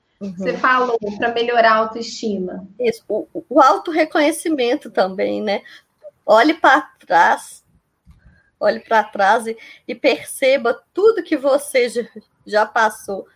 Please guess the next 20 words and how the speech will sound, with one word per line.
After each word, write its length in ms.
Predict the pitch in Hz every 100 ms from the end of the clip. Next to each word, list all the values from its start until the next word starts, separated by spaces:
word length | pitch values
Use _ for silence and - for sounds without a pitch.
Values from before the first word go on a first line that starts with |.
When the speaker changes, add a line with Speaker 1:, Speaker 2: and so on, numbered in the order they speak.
| _
Speaker 1:
tudo 240 | - 302 -
que 140 | 254
você 400 | 233 220 240 226
já 100 | 220
enfrentou, 760 | 233 - 208 214 - 196 202 - 311 359 - -
tudo 200 | 285 -
que 100 | 247
você 300 | 247 - 269
tem 400 | 269 233 233 202 _ -
de 100 | 214
bom, 320 | 190 220 240
tudo 260 | 285 302
que 120 | - 247
você 320 | 262 269 247
já 120 | 226
conseguiu, 460 | - 233 - 220 233
porque 140 | -
a 40 |
gente 320 | 240 269 - 302
tende 440 | - 240 311 254